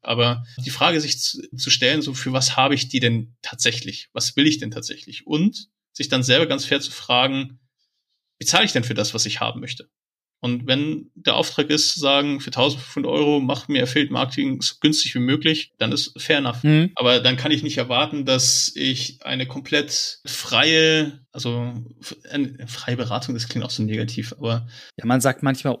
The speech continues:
Speaker 2: unabhängige Be-, Beratung, aber wie, wie heißt es so schön, wenn, wenn ein Dienstleister sagt, dass er ehrlich ist, äh, dann kannst du da schon mal ein Fragezeichen dran machen.
Speaker 1: <laughs> Ja.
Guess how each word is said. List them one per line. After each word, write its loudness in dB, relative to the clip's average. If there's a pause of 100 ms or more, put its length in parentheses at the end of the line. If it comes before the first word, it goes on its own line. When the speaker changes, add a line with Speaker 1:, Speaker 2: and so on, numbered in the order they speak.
Speaker 2:
unabhängige 4
Be-, 0
Beratung, -2
aber 2
wie, -4
wie 0
heißt 4
es -2
so -2
schön, 4
wenn, 2
wenn 4
ein 0
Dienstleister 0
sagt, -4
dass 0
er 0
ehrlich 4
ist, 0
äh, 2
dann 2 (380)
kannst -4
du 4
da 2
schon -2
mal 0
ein -2
Fragezeichen -4
dran -4
machen. -8 (400)
Speaker 1:
<laughs> -2 (1700)
Ja. 8